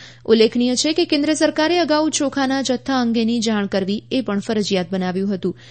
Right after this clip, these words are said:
ઘઉં અને ચોખાનો વેપાર કરતા લોકો પોતાના હસ્તકના જથ્થાની દર શુક્રવારે જાણ કરી શકે તે હેતુથી મંત્રાલયે ખાસ પોર્ટલ શરૂ કર્યું છે.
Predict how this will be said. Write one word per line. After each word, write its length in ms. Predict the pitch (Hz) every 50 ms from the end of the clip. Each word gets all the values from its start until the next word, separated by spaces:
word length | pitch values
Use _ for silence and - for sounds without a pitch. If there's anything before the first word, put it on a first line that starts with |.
| - - - -
ઘઉં 260 | 196 240 233 233 226
અને 160 | 226 226 233
ચોખાનો 400 | 226 254 247 - 262 247 247 254
વેપાર 340 | 254 247 247 247 262 262 277
કરતા 320 | - 294 277 277 294 294
લોકો 280 | 294 285 285 285 349 370
પોતાના 560 | 359 349 320 311 311 294 285 294 294 294 277
હસ્તકના 480 | 269 - - 269 262 262 254 262 269 269
જથ્થાની 540 | 240 247 233 - 254 240 226 226 240 262 233
દર 200 | 208 220 214 220
શુક્રવારે 600 | - - 247 - 254 262 240 247 233 233 247 247
જાણ 260 | 208 240 220 208 208
કરી 200 | 208 208 202 214
શકે 340 | - - 214 208 - 233 247
તે 160 | - 220 208
હેતુથી 480 | 190 214 196 - 214 208 - 226 240
મંત્રાલયે 640 | 254 233 233 226 220 214 294 285 269 208 180 170 - - - - - - - -
ખાસ 320 | - 302 311 339 349 - -
પોર્ટલ 340 | - 302 294 294 285 254 208
શરૂ 300 | 196 - - 220 190 185
કર્યું 280 | 175 180 175 180 185 185
છે. 240 | - - 262 -